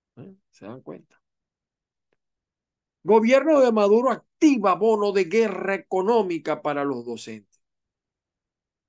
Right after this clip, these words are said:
Más pendejo el que crea en eso. Más pendejo el que caiga en esta trampa. De verdad.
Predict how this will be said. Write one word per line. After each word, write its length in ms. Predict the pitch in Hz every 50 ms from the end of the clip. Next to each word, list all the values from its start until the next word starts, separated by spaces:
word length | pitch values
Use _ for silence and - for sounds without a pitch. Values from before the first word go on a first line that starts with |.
| _ _ _ _ _ _ _ _ _ _ _
Más 420 | - 117 117 117 110 113 120 127 -
pendejo 640 | _ - 170 160 143 135 135 151 160 151 160 185
el 120 | 180 160
que 200 | - 139 123 113
crea 300 | - 131 127 135 143 147
en 100 | 143 131
eso. 360 | 117 113 113 110 - - - _ _ _ _ _ _ _ _ _ _ _ _ _ _ _ _ _ _ _ _
Más 380 | 107 101 104 113 123 151 170 165
pendejo 560 | - - 220 180 160 151 147 160 170 170 190
el 100 | 208 190
que 180 | - 156 139 139
caiga 320 | - 139 135 143 147 156
en 80 | 151 143
esta 300 | 135 135 135 - 151 151
trampa. 360 | 143 127 110 98 98 - _ _ _ _ _ _ _ _ _ _ _ _ _ _ _ _ _ _
De 240 | _ 101 107 110 107
verdad. 480 | 101 101 98 92 101 98 104 101 101